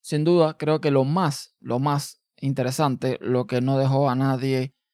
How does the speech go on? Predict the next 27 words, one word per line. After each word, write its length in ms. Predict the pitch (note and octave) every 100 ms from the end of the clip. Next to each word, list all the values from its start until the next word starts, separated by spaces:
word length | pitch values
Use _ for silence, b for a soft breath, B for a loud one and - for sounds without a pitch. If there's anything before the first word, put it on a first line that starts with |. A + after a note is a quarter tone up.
| _
indiferente, 800 | - B2+ B2 B2+ C#3+ E3 - D3
aunque 320 | - D#3 E3 C3
ya 80 |
se 100 | C3
sabía, 460 | C#3+ B2 D3+ C#3+ A3+ _ _ _ _ _ _
fueron 540 | _ - D3 D3 D3+ - -
las 280 | C3 A#2+ A#2+
cámaras 640 | C3+ C3 C#3 C#3 C#3 -
en 260 | - C#3 C3+
pantalla. 520 | C3+ A#2 B2 F#2 - _ _ _ _ -
O 40 |
sea, 200 | B2+ G#2
el 100 | -
Samsung 300 | A#2+ C3 C#3+
Galaxy 180 | D3 D3
S 100 | C#3+
diez 300 | C#3+ E3 F#3+ - _ _ _ _ _ _ _ _
no 540 | C3+ C#3 D#3 D#3+ - _ _
copia 380 | E3+ D#3+ D#3 C#3
la 80 | B2+
tendencia 580 | B2+ C3 D3+ C#3 C#3
de 200 | B2+ C3
poner 280 | C3+ C3 C3+
un 160 | C3+ C#3
notch 380 | D#3+ D#3 - - _ _ _ _
en 180 | C#3+ C#3+
pantalla, 560 | E3+ E3 E3 D3+ D#3+